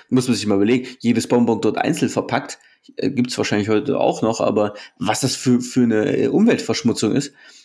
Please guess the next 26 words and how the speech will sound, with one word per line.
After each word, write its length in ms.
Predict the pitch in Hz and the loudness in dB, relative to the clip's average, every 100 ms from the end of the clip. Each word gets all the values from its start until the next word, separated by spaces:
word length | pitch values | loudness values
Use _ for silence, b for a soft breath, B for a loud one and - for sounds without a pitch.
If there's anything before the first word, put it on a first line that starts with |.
| B | B
dass 160 | 120 - | -4 0
dort 180 | 117 | -2
jedes 300 | 104 131 139 | 2 2 2
einzelne, 420 | - - 139 139 135 | -2 -2 0 0 -2
ich 140 | - | 0
meine, 180 | 120 120 | 2 4
mit 180 | 117 123 | 4 2
den 120 | 113 | 2
Bonbons, 480 | 131 131 127 - - | 2 2 2 -2 -10
klar, 220 | - 113 107 | -4 0 0
die 60 | |
können 200 | 104 120 | 0 0
aneinander 400 | 107 104 101 110 | 0 2 2 2
kleben, 500 | 113 - 120 147 175 B B B B B _ | 0 0 0 0 -4 B B B B B _
ähm, 320 | 113 110 104 | -4 -2 0
das 140 | 101 - | -2 -2
ist 60 | |
wahrscheinlich 260 | 113 117 110 | -2 -2 -2
das 140 | 117 | -4
Problem 460 | - 113 98 110 147 | -4 -2 2 2 2
und 140 | 110 | 0
deswegen 320 | 101 - 107 104 | -2 0 0 2
werden 140 | 110 | 2
die 80 | 165 | 2
verpackt, 440 | 170 147 156 - - B B B | 0 -2 -4 -6 -14 B B B
aber 340 | - 113 113 | -4 -2 -2